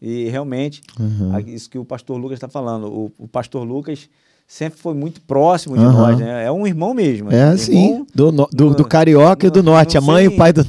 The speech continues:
Speaker 2: norte,
Speaker 1: em
Speaker 2: sem
Speaker 1: qualquer
Speaker 2: ninguém.
Speaker 1: sentido que você classificar.
Speaker 2: Aham.
Speaker 1: Ele tá ali como nosso irmão. É, então, coloquei lá a mensagem, no final ele
Speaker 2: Meu Deus.
Speaker 1: ouvindo ali, e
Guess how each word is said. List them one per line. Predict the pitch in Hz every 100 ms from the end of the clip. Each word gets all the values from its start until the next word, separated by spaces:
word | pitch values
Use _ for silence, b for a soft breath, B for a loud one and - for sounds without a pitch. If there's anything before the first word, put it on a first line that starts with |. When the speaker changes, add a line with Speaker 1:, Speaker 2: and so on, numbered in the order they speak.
| -
Speaker 2:
norte, | - 139 147
Speaker 1:
em | 139 139
Speaker 2:
sem | 185
Speaker 1:
qualquer | 165 151 -
Speaker 2:
ninguém. | 175
Speaker 1:
sentido | 135 - 185
que | 185
você | 180 -
classificar. | 170 170 143 139 143 127 110
Speaker 2:
Aham. | 110 117 _ b b b
Speaker 1:
Ele | - 139 139
tá | 143 151
ali | 123 127 135 139
como | 131 135 127
nosso | 120 120 -
irmão. | 135 104 92 - _ _ _ _ _ _
É, | 101 107 110 107 98 95 85 - - _ _ _ _ _ -
então, | 131 131 160 185 254 _ _ _ _ _
coloquei | - 196 196 190
lá | 190
a | 185
mensagem, | 180 - 185 190 180 160
no | 170
final | 165 156 147 165 165 151
ele | 143 143
Speaker 2:
Meu | 87 85 -
Deus. | 85 82 82
Speaker 1:
ouvindo | 135 123 113 165 185 151
ali, | 131 160 175 170 170
e | - 123 120 120